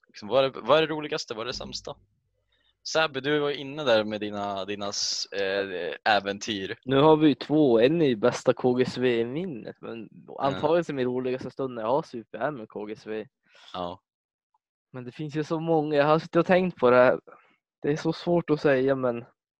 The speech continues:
Speaker 2: ja, det måste ha varit gången jag däckade på Kyrkoparken.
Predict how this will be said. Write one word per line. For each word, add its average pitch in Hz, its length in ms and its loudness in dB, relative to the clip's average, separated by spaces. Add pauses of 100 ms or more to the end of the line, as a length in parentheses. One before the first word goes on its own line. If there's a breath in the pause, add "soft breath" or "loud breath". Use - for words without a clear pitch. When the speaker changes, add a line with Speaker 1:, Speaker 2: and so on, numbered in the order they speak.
(1900)
Speaker 2:
ja, 113 80 -6
det 117 100 2
måste 135 260 2
ha 147 40 2
varit 131 140 0
gången 127 220 -8
jag 113 120 -10
däckade 110 320 -6
på 107 60 -12
Kyrkoparken. - 840 -10